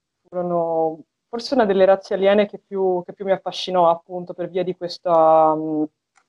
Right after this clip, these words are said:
di questa capacità così forte telepatica. E, mm,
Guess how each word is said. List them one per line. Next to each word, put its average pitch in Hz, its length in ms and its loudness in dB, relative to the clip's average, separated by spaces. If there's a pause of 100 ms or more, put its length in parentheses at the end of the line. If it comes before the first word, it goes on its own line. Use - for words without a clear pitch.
(140)
di 190 120 -8
questa 190 240 -4
capacità 175 760 0
così 175 260 -8
forte 165 640 -4
telepatica. 160 880 -6 (720)
E, 190 480 6
mm, 180 640 -4